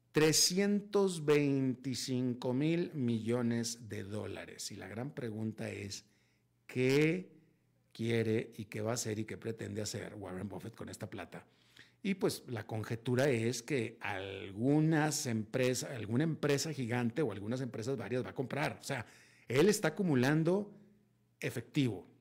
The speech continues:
Y acuérdese usted que cash is king. El líquido es el rey. Y entonces, eh, claro, Warren Buffett, eh, siempre,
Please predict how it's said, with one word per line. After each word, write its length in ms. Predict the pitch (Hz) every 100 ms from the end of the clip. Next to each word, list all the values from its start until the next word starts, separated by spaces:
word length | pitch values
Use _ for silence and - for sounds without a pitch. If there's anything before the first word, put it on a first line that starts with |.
| _ _ -
Y 80 | 131
acuérdese 360 | 202 214 156
usted 380 | 160 175 185 185 -
que 160 | 120 -
cash 400 | 175 208 208 -
is 200 | 170 -
king. 380 | 165 156 120 80 - - _ _ _ _ _ _ _ _ _ -
El 420 | 117 113 110 117
líquido 680 | 208 214 220 214 214 - -
es 400 | 143 156 165 -
el 180 | 139 117
rey. 520 | 113 131 117 90 - _ _ _ _ -
Y 120 | 131
entonces, 580 | 120 170 175 208 202 - - - _ _ -
eh, 480 | 120 117 110 95 - _ _
claro, 300 | - 202 294
Warren 320 | 127 113 165 185
Buffett, 380 | 180 240 240
eh, 120 | 101 -
siempre, 560 | 120 110 196 156 -